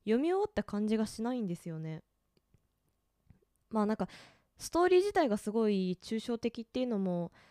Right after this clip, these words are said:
あるかもしれないんですけども、なんかその、綺麗に収まらないもやっと感と、あと、あの、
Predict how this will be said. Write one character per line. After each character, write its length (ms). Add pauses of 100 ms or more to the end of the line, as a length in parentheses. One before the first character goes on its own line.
(720)
あ 180
る 580 (100)
か 100
も 120
し 140
れ 100
な 120
い 60
ん 40
で 100
す 100
け 120
ど 120
も、 360 (440)
な 100
ん 60
か 100
そ 160
の、 920
綺 160
麗 140
に 80 (120)
収 140
ま 120
ら 100
な 140
い 60
も 140
や 100
っ 60 (200)
と 80
感 240
と、 440 (360)
あ 140
と、 440 (1000)
あ 120
の、 240